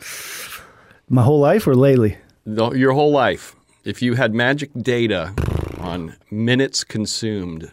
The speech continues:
Speaker 1: Oh, my Lanta. It'd probably be Take It Easy by the Eagles.
Speaker 2: My Lanta. I like that. <laughs> Come from your mom?
Speaker 1: <laughs> Something like that. <laughs>
Speaker 2: Um, what activities or pursuits make you lose track of time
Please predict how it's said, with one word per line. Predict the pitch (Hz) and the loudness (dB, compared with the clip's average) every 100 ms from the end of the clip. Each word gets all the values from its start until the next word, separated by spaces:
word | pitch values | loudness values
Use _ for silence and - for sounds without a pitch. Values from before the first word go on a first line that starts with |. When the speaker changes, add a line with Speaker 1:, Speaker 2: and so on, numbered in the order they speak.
| _ | _
Speaker 1:
Oh, | 110 104 | -2 0
my | 98 92 | 0 -2
Lanta. | 95 101 110 120 110 117 117 156 | -4 -4 -2 -2 -2 -2 -4 -2
It'd | 151 180 | -2 0
probably | 294 233 | 2 4
be | 143 | 2
Take | 113 135 113 | 2 2 2
It | |
Easy | 117 123 | 4 4
by | 131 110 | 2 2
the | 110 | 0
Eagles. | 117 131 _ _ _ _ _ - | -4 -8 _ _ _ _ _ -18
Speaker 2:
My | 92 87 | -14 -14
Lanta. | 82 92 117 117 76 - 104 | -12 -12 -12 -12 -18 -20 -16
I | 110 | -14
like | 123 - | -12 -4
that. | - 190 202 - 160 - - | -2 0 -2 0 -2 -2 0
<laughs> | |
Come | 139 | 0
from | 143 135 | 0 0
your | 123 | 0
mom? | 127 139 151 - - | 2 0 0 -6 -12
Speaker 1:
<laughs> | - - | -10 -6
Something | 117 151 151 | 0 2 4
like | 139 135 | 2 4
that. | 151 156 - 247 - - 208 214 208 - 220 - - 170 - - 160 | 2 2 0 0 -2 -2 -2 0 -2 0 -2 0 -2 -2 -4 -8 -4
<laughs> | |
Speaker 2:
Um, | - 147 147 143 151 202 - _ _ - | 0 2 2 2 0 -6 -20 _ _ -2
what | 135 185 180 | 0 0 0
activities | 147 - 170 165 160 156 - | -2 -2 -2 0 -2 -4 -2
or | 117 | -2
pursuits | 110 110 - - 147 139 - - | -2 -6 -6 0 0 0 -4 -4
make | 110 110 - | -4 -4 -6
you | 107 | -4
lose | 110 107 | -2 -2
track | - 101 - | -2 -2 -4
of | - | -12
time | 101 101 85 87 | -10 -8 -10 -16